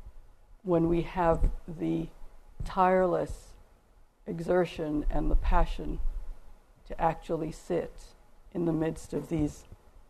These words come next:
life storms, these life energies. When Rosa Parks died,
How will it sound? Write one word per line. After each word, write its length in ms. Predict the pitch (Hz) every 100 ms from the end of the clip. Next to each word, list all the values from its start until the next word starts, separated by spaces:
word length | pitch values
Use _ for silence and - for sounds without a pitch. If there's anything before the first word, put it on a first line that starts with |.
| - -
life 280 | 202 156 151
storms, 600 | - - 160 151 139 151
these 260 | - - -
life 260 | 143 139
energies. 680 | 160 156 143 - - - - - - - - - - - - - - - - - - _ - - - - _ _ _ _ _ _ _ _ _ _ -
When 220 | 185 180
Rosa 300 | 185 185 185
Parks 360 | - 170 156 -
died, 520 | 170 170 165 165